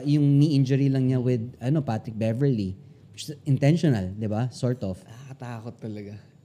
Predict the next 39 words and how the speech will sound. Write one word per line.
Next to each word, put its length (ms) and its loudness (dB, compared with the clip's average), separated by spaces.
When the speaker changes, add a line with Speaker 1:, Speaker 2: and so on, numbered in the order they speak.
Speaker 2:
Ano, 160 -14
eh, 120 -16
Speaker 1:
The 100 4
way 140 4
he 120 4
lands, 360 -2
right? 160 -4
Speaker 2:
the 80 -2
way 80 0
he 160 -2
lands. 380 -10
Speaker 1:
Ah. 40 -10
Speaker 2:
Parang, 300 -8
he's 220 -10
so 160 -4
flashy, 720 -6
<clears throat> 480 -14
pero, 560 0
yeah, 240 -6
it 80 -12
just 160 -8
reminds 480 -6
me 160 -6
of, 160 -8
uh, 140 -10
Derrick 400 -6
Rose 160 -4
in 140 -2
Speaker 1:
Derrick 20 -8
Speaker 2:
the 80 -6
Speaker 1:
Rose, 320 -4
yeah. 320 -4
Speaker 2:
playoffs, 160 -16
uh, 280 -12
tearing 380 -8
his 80 -16
A 240 -12
C 320 -12
L. 320 -12